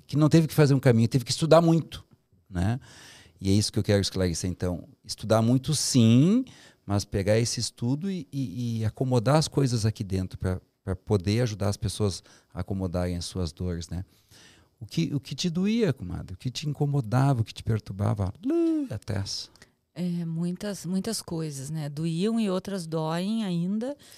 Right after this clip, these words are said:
Speaker 2: e muitas vão doer até o último dia, né? Ah, sim, é uma ciência, né? Eu sou psicóloga, eu confio plenamente na minha ciência.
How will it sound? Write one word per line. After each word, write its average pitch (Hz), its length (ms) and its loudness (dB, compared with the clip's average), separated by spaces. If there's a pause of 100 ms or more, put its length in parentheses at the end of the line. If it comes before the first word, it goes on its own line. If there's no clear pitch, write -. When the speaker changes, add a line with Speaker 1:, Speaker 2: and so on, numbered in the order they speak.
(380)
Speaker 2:
e 208 140 -6
muitas 226 360 -2
vão 233 140 -2
doer 220 420 -2
até 214 200 -8
o 208 40 -4
último 208 440 -4
dia, 160 420 -4
né? 147 300 -6 (480)
Ah, 175 220 -2
sim, 165 680 -4 (380)
é 190 160 -4
uma 185 160 -2
ciência, 180 680 -6
né? 175 180 -4
Eu 175 100 -8
sou 165 180 -10
psicóloga, 180 760 -8
eu 180 60 -8
confio 170 420 -8
plenamente 175 720 -6
na 175 80 -6
minha 165 140 -4
ciência. 151 580 -10